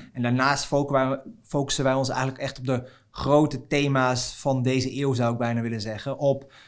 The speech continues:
eh, klimaat, op, eh, voedsel en, eh, voedselvoorziening voor iedereen. Op educatie voor iedereen.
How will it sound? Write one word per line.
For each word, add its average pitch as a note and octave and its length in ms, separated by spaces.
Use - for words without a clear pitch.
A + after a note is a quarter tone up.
eh, B2 220
klimaat, C3 680
op, C3+ 600
eh, B2+ 360
voedsel C3 680
en, B2 360
eh, B2 180
voedselvoorziening B2+ 760
voor C3+ 120
iedereen. A#2+ 580
Op C3+ 340
educatie C#3 840
voor B2 200
iedereen. A#2 540